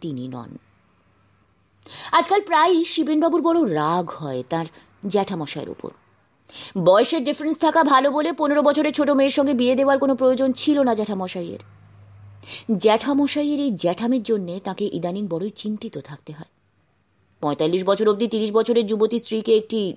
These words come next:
জবরদস্ত অ্যাসেট বলেই তিনি জেনে এসেছেন। নিজে পঞ্চাশ পেরিয়ে এসে এবং অত্যধিক পরিশ্রমে শরীর খারাপ করে এখন মাধবীকে অ্যাসেট নয়, মাঝে মাঝে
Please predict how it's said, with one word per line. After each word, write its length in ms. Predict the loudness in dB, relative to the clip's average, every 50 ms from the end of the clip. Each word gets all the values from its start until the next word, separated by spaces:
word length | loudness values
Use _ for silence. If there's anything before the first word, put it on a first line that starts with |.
| -4
জবরদস্ত 520 | -2 0 0 0 0 0 0 -2 -2 -4 -6 -4
অ্যাসেট 380 | -2 -2 -2 -2 -4 -4 -4
বলেই 260 | -2 0 2 2 2 2
তিনি 180 | 2 0 0
জেনে 260 | 2 0 0 0 -2
এসেছেন। 380 | -4 -6 -8 -10 -12 -12 -14 -14 -16 _ -20 -20 -20 -14 -6 0
নিজে 420 | 2 4 4 4 4 4 2 0
পঞ্চাশ 500 | 2 2 0 0 0 0 -2 -2 -4 -4
পেরিয়ে 340 | -4 -4 -4 -2 -2 -2 -2
এসে 320 | -2 -2 -4 -6 -6 -8 -10 -12 -18 -20 -20 -20 _
এবং 420 | -2 0 0 2 0 0 -2 -6 -12 -16 _ _ _ _ _ -6
অত্যধিক 440 | -6 -4 -2 -2 -2 -2 -2 -6 -10 _ -6
পরিশ্রমে 480 | -4 -4 -4 -4 -6 -6 -6 -6 -6
শরীর 380 | -6 -8 -8 -4 -4 -4 -4 -4
খারাপ 260 | -6 -8 -8 -10 -10 -10
করে 240 | -10 -12 -10 -10 -12 -14 _ _ _ _ _ _ _ _ _ _ _ _ _ _ _ _
এখন 300 | -4 -4 -2 -2 -2 -4
মাধবীকে 480 | -4 -4 -6 -6 -8 -10 -8 -8 -8 -6
অ্যাসেট 300 | -6 -6 -6 -8 -10 -14 -14 -16
নয়, 140 | -16 -16 -16 -16 _ _ _ _ _ _ _ _ _ _ _ _ 0
মাঝে 320 | 2 2 2 2 2 0
মাঝে 320 | 0 -2 -2 -2 -2 -4